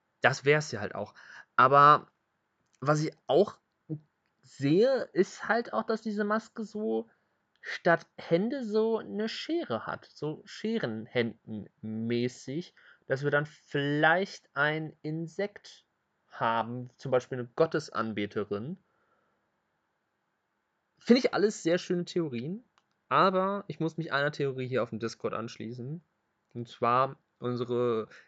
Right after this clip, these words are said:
sehr geehrte und sehr geschätzte Chefredakteurin Merkur, Grüße an der Stelle, hat gesagt, äh,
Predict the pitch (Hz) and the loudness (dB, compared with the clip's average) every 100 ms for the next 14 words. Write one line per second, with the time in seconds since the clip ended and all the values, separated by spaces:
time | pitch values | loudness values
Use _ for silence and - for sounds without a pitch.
0 | - 120 139 151 139 143 143 127 127 131 | -6 4 8 8 6 2 2 0 2 2
1 | 131 131 117 120 127 123 - 123 - 117 | 2 -2 -2 2 2 2 0 -2 -4 -10
2 | - 156 - 113 110 107 - 113 110 107 | -8 -10 -2 2 2 0 -2 -2 -2 -2
3 | 104 101 - 113 170 - _ - 123 120 | -6 -8 -6 -4 -4 -8 _ 2 2 6
4 | 123 123 123 - 120 113 143 170 _ _ | 4 6 4 4 0 2 0 -2 _ _
5 | _ _ - 131 - - 127 131 123 127 | _ _ -2 2 2 0 -6 -2 4 4
6 | 135 - - 127 127 127 123 123 | 4 -2 -10 0 2 4 4 2